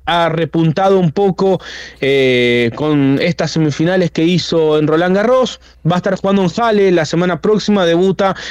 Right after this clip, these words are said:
ante el español Roberto Bautista Agut. Podría cruzarse con Medvedev en unos hipotéticos cuartos de final. Allí en Halle jugó dos finales, una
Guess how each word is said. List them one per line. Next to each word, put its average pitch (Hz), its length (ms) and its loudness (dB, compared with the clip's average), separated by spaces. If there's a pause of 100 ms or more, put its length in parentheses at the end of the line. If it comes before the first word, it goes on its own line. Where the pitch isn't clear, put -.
(100)
ante 156 280 -2
el 170 80 -2
español 180 420 -2
Roberto 185 420 0
Bautista 185 420 0
Agut. 240 320 0 (380)
Podría 165 360 0
cruzarse 170 540 -2
con 160 220 0
Medvedev 180 520 2 (240)
en 156 160 -2
unos 180 240 0
hipotéticos 165 500 0
cuartos 165 300 -2
de 156 80 0
final. 247 460 0
Allí 156 320 -4
en 196 160 0
Halle 220 260 0
jugó 185 240 0
dos 220 160 0
finales, 196 560 0 (300)
una 202 420 0